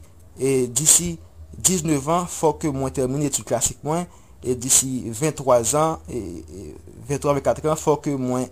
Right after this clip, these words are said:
inivèsitè. E depi mwen nan sètifika, mwen toujou ap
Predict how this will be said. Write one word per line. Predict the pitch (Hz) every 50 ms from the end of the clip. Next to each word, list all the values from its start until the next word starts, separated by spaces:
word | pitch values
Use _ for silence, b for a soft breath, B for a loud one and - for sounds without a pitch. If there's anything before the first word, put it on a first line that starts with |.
| - 143
inivèsitè. | 139 135 127 120 107 - - - - 98 90 - - b b b b b b b b b b b -
E | - 147 165 165
depi | 151 170 196 214
mwen | 233 226 220 220 214
nan | 208 202 196 - - - - - - - -
sètifika, | - - - - 185 175 - - 165 160 160 - 165 160 180 196 - - - - - - - - - - - - - - - - - - - - - - - - - - - - - -
mwen | 143 147 165 175
toujou | - 185 196 170 180 202 190 -
ap | 147 156 156 - -